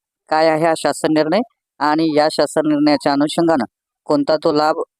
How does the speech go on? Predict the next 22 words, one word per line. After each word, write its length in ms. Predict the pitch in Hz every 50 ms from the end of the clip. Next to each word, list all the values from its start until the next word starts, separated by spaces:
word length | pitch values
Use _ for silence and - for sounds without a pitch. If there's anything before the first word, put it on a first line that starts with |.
| _ _ _ _ _ _
अनुज्ञेय 460 | - 147 143 151 160 160 165 175 175
होणार 360 | 165 143 147 143 139 143 147 143
आहे, 320 | 143 135 135 - 165 165 -
या 100 | 156 143
संदर्भातील 520 | - - 156 151 143 147 156 151 - - 165
सविस्तर 540 | - - 151 135 - - 151 - - - 160
माहिती 380 | 151 147 143 135 156 170 - 160
आपण 200 | 139 - - 139
या 100 | 139 139
व्हिडिओच्या 440 | 135 131 117 131 135 - - - 156
माध्यमातून 560 | 151 135 120 - 131 131 131 - - 170 170
घेणार 260 | 147 127 120 123 123
आहोत. 280 | 123 123 - - 202 214 _ _ _ _ _ _ _ _ _ -
तत्पूर्वी 360 | 143 - _ - 151 151 165 160 -
चॅनलवर 340 | 165 147 151 156 160 170 170
नवीन 220 | 160 151 147 160 165
असाल 240 | 160 - 165 156 160 -
तर 40 | 165 -
चॅनलला 300 | - 151 147 151 156 156 151 143
जरूर 240 | 143 139 147 156 165 -
सबस्क्राईब 400 | - 147 - - - - 143 139 -
करा, 120 | 151 175